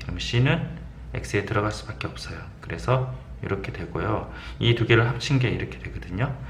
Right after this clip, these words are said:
그래서 이렇게 되면 이렇게 우리가 전에 배웠지만 X는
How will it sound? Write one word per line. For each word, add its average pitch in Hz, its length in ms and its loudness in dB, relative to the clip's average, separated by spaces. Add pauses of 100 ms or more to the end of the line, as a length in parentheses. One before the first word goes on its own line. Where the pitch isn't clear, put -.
(340)
그래서 113 560 6
이렇게 123 260 6
되면 101 440 6
이렇게 101 240 2
우리가 95 480 2
전에 90 320 -2
배웠지만 90 720 0 (460)
X는 110 840 6